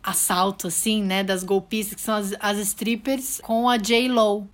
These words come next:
Jennifer Lopez. Esse foi um grande filme, ad-, adoro esse filme, tem no Prime Video, assistam se vocês não viram e gostam desses filmes meio de,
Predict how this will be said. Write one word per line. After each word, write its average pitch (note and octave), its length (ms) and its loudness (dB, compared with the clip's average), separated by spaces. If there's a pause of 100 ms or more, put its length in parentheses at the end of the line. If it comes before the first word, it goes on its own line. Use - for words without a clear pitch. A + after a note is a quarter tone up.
Jennifer G3+ 440 -2
Lopez. G3 420 0
Esse G#3+ 220 0
foi A#3 160 -2
um A3 140 0
grande A3+ 460 4
filme, A#3+ 260 -2
ad-, G3+ 200 -2
adoro A3 460 2
esse D4 160 -2
filme, A3 220 0
tem A3 140 0
no A#3 100 0
Prime A#3 280 0
Video, G3+ 320 0
assistam A3+ 500 -2
se A3 80 -8
vocês G3+ 260 -6
não G3 140 -4
viram G3 380 -4
e G3+ 60 -6
gostam G3 360 0
desses F#3+ 240 -2
filmes G3 280 -4
meio F#3 240 -2
de, F3+ 280 -6